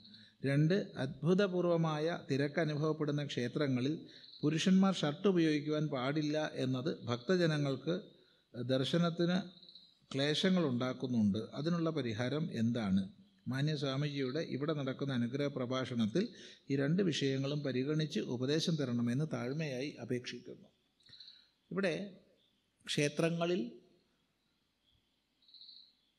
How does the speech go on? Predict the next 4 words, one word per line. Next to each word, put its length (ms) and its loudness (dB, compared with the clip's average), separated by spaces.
തുടർന്നു 320 6
പോരുന്ന 640 2
ആചാരവ്യവസ്ഥകൾ, 1400 -2
അനുഷ്ഠാനക്രമങ്ങൾ 1200 -2